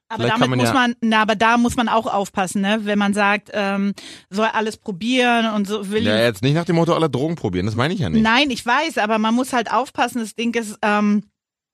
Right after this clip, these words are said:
Speaker 1: es gibt ja diese Grenze. Ich denke, man sollte sein Kind freundschaftlich erziehen, weil es ist nichts besser, als wenn du auch eine Freundschaft mit deinem Kind hast. Aber viele erziehen ja ihre Kinder nur freundschaftlich und diese Grenze ist dann nicht mehr da. Die Grenze muss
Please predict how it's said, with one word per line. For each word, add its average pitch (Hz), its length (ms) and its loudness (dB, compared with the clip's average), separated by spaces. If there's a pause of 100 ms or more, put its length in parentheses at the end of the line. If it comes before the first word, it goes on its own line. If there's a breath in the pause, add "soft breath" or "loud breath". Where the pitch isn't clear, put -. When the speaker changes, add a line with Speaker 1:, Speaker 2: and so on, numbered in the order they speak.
Speaker 1:
es - 140 -10
gibt 240 160 -2
ja 254 80 6
diese 220 240 0
Grenze. 202 500 0
Ich 165 180 -10
denke, 214 460 2 (400 loud breath)
man 208 240 2
sollte 214 340 0
sein 202 220 0
Kind 208 240 -4
freundschaftlich 226 600 -2
erziehen, 269 360 -2
weil 220 140 2
es 202 80 -6
ist 202 80 -2
nichts 220 280 0
besser, 220 220 0
als 202 140 0
wenn 214 140 2
du 214 80 2
auch 190 60 0
eine 208 100 0
Freundschaft 254 420 -2
mit 247 100 0
deinem 240 160 0
Kind 240 240 -2
hast. 247 280 0 (480 soft breath)
Aber 226 460 4
viele 254 280 2
erziehen 240 320 2
ja 240 120 4
ihre 208 160 -2
Kinder 240 460 2
nur 233 300 2
freundschaftlich 233 840 -2
und 220 100 -4
diese 220 180 0
Grenze 226 380 0
ist 196 160 -4
dann 202 80 2
nicht 175 160 -4
mehr 185 100 -2
da. 165 140 -2
Die 170 100 -8
Grenze 285 280 2
muss 214 160 2